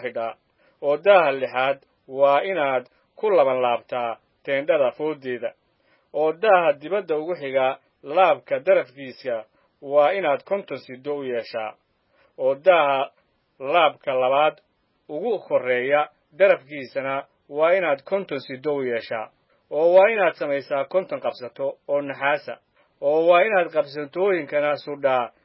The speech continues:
sidooyinka, oo teendhadana isku xidh kulligeed si ay mid dhan u noqoto. Oo inta dusha ka lalmataa oo ka hadhay daahyada teendhada,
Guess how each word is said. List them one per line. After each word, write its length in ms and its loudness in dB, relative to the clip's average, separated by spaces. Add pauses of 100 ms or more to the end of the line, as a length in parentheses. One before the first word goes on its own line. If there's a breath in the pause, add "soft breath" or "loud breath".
sidooyinka, 760 -4 (680)
oo 240 6
teendhadana 800 2 (140)
isku 320 -6
xidh 260 -6
kulligeed 560 -2 (380)
si 240 -2
ay 320 2 (100)
mid 340 -4
dhan 280 0 (280)
u 60 -4
noqoto. 420 -2 (640)
Oo 240 2
inta 280 -6
dusha 460 -4
ka 140 -2
lalmataa 680 -2 (440)
oo 260 0
ka 140 -6
hadhay 460 -4 (180)
daahyada 600 0
teendhada, 580 -4